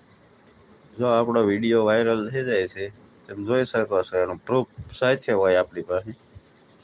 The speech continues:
અમારી ચેનલમાં જઈને જોઈ આવો. ત્રણ મહિનામાં ફૂલ મોનેટાઇઝ કરી મારી ચેનલ મેં.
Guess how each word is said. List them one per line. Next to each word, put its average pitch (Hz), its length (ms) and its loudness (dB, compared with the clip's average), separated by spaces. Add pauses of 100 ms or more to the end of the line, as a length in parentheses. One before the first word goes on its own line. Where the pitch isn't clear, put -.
(500)
અમારી 117 320 0
ચેનલમાં 120 500 0
જઈને 113 200 -2
જોઈ 110 220 -2
આવો. 131 200 -2 (1300)
ત્રણ 120 220 2
મહિનામાં 117 480 0
ફૂલ 113 280 -2
મોનેટાઇઝ 110 580 -2
કરી 117 220 -2
મારી 104 300 -6
ચેનલ 92 360 -6
મેં. 82 180 -12